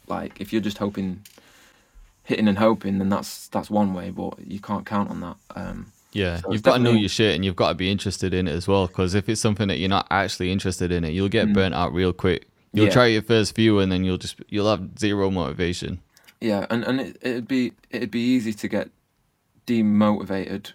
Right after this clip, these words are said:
Speaker 1: quick with this,
Speaker 2: Yeah.
Speaker 1: because it's not, again, I kinda got lucky, and maybe this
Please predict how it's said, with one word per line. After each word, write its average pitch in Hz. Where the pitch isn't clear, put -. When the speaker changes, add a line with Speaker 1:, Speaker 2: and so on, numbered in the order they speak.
Speaker 1:
quick -
with 104
this, -
Speaker 2:
Yeah. 90
Speaker 1:
because -
it's -
not, 110
again, 113
I 110
kinda 117
got 101
lucky, 110
and 98
maybe 101
this 104